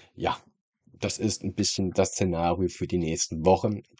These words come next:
und wenige Monate. Ungefähr von mir aus bis März würde passen.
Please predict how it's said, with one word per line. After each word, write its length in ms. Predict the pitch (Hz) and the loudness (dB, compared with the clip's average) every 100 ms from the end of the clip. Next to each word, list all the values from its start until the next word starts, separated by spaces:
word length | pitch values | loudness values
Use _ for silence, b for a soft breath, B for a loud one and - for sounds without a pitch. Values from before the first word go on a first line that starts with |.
| - | 6
und 260 | 135 110 - | 6 6 4
wenige 400 | 104 101 87 80 | 4 6 4 2
Monate. 480 | 87 98 98 92 - | 2 2 2 0 0
Ungefähr 560 | 156 156 131 120 117 107 | 4 4 4 4 4 4
von 180 | 98 92 | 4 2
mir 160 | 98 | 2
aus 140 | 90 - | 2 0
bis 280 | 98 87 | -4 0
März 380 | 87 95 95 - | 2 4 2 0
würde 240 | 87 82 69 | -4 -4 -8
passen. 440 | - 95 - 87 | -2 -2 -2 -10